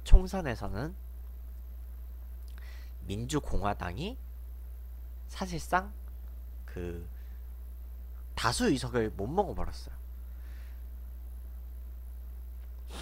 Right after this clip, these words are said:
그리고 북한은 경제가 점점 악화됐고, 하필이면 중국, 소련 관계도 안 좋아졌어요. 당시 그 대탕트 시대가 돼버려가지고.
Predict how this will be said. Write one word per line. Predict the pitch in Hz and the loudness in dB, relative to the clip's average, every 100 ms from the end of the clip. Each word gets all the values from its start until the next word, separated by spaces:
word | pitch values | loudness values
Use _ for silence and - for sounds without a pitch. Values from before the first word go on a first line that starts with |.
| - - - - - - | -8 -8 -10 -10 -10 -6
그리고 | 117 117 156 | 0 4 4
북한은 | - - 120 117 220 190 | 6 4 6 2 0 -4
경제가 | - 92 110 120 | -4 -4 -4 -4
점점 | - 104 127 - | -4 -4 -4 -2
악화됐고, | 98 - 139 - - 95 139 - - - - | -4 0 -2 -2 -4 -6 -6 -8 -10 -10 -4
하필이면 | - 247 - 262 233 202 | 0 6 8 8 6 0
중국, | - 131 180 196 | -2 -2 0 -2
소련 | - 220 220 196 | 4 6 4 2
관계도 | 131 120 120 107 | -2 -2 0 0
안 | 90 | 0
좋아졌어요. | 110 107 92 - 113 - - - - - - - - - - - - - - - - - - - - - | 0 0 -2 -6 -6 -8 -8 -8 -8 -8 -10 -10 -10 -10 -10 -8 -8 -8 -8 -8 -8 -10 -10 -10 -8 -4
당시 | 110 110 120 - 107 95 | -2 0 0 -2 0 0
그 | - 87 87 87 | -2 -4 -4 -4
대탕트 | 113 - 123 - 107 | -4 -2 -4 -4 -6
시대가 | - - 104 | -4 -2 -2
돼버려가지고. | 101 95 92 95 85 - 127 | -2 -2 -2 -2 -6 -8 -8